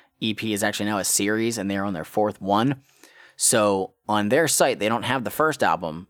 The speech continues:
available, but they have two, three, and four. Two and three have some guest features by some psychopathic artists. So I was like, "Oh, cool. I wanna pick that up."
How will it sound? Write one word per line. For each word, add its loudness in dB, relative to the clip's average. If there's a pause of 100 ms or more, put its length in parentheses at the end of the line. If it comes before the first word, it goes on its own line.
available, -4
but -8
they -2
have -4
two, -6
three, -10
and -12
four. -2 (320)
Two 0
and -4
three 0
have 0
some -4
guest -4
features -8
by -2
some -6
psychopathic -6
artists. -2
So -2
I -2
was -6
like, -6
"Oh, 2
cool. 0
I -4
wanna -6
pick -14
that -6
up." -6